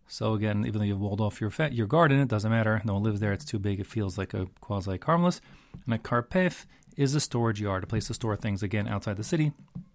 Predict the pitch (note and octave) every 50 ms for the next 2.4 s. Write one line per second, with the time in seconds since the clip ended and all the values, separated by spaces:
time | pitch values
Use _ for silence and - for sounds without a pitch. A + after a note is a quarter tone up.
0 | _ _ _ _ _ _ _ - _ - - A2 G#2+ A2 G2+ - A2 - - C3
1 | B2 C#3 E3+ F3+ E3+ D#3+ D#3+ D3 - - - - - _ _ _ _ - A2+ A2+
2 | B2 C#3+ C#3+ C#3 C#3 C#3+ C#3 C3+